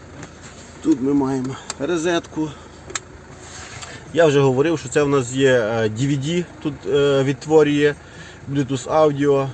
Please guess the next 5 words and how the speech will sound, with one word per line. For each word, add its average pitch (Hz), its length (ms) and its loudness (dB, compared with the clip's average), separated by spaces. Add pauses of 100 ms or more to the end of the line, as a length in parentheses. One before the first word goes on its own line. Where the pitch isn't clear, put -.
(960)
В 120 120 -4
нас 139 180 2
трьохзонний 139 540 2
кліматронік, 143 880 0 (340)
навігація 139 880 2